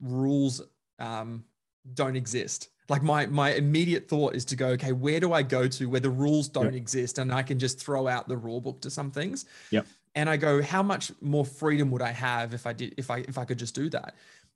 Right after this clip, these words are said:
Speaker 1: But then I immediately catch myself in that thought that, "Okay, what would it actually look like if I got to throw out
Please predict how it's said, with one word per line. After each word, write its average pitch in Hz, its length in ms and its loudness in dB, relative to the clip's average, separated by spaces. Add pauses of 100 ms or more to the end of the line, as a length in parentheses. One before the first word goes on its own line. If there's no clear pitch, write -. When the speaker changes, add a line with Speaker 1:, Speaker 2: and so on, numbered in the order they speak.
Speaker 1:
But 151 100 2
then 175 120 4
I 175 100 4
immediately 156 580 2
catch - 360 -10
myself 127 640 -4 (440)
in 139 160 2
that 127 220 -2
thought 120 440 0 (420)
that, 139 260 0
"Okay, 143 220 2
what 143 300 4
would 190 160 6
it 233 140 2
actually 131 340 -4
look 131 220 -2
like 117 240 -4
if 135 120 -2
I 131 100 2
got 127 220 -2
to 123 60 -6
throw 120 280 -4
out 117 300 -6